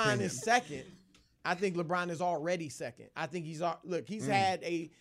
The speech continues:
Speaker 2: he's played more games than Magic Johnson, Larry Bird, um, you know, many of the all-time greats. So he, if he got hurt or just decided to retire right now, he's had a full career. So I think he's already been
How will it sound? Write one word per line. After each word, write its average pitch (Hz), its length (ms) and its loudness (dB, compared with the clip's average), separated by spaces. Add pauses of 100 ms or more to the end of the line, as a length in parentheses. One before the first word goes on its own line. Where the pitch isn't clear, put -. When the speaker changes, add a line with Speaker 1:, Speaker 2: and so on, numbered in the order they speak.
(100)
Speaker 2:
he's 262 160 -2
played 220 240 6
more 196 200 2
games 180 300 -2
than 165 140 -6
Magic 165 340 -4
Johnson, 160 440 -6
Larry 160 280 0
Bird, 156 560 -2 (380)
um, 127 480 -6 (220)
you 165 120 -6
know, 135 120 -4
many 175 340 -2
of 135 120 -6
the 139 120 -4
all-time 135 520 -6
greats. 123 500 -8 (580)
So 175 140 -2
he, 240 220 2
if 196 240 4
he 277 480 2 (240)
got 175 300 0
hurt 202 420 2 (120)
or 151 400 0
just 135 300 -6
decided 165 440 -2
to 160 100 -6
retire 165 580 -2
right 170 320 -4
now, 147 500 -8 (640)
he's 175 360 -8
had 165 280 -4
a 147 180 -4
full 165 580 -6
career. 131 500 -10
So 139 120 -12
I 151 80 -6
think 156 200 -10
he's 139 180 -10
already 151 400 -2
been 143 260 -8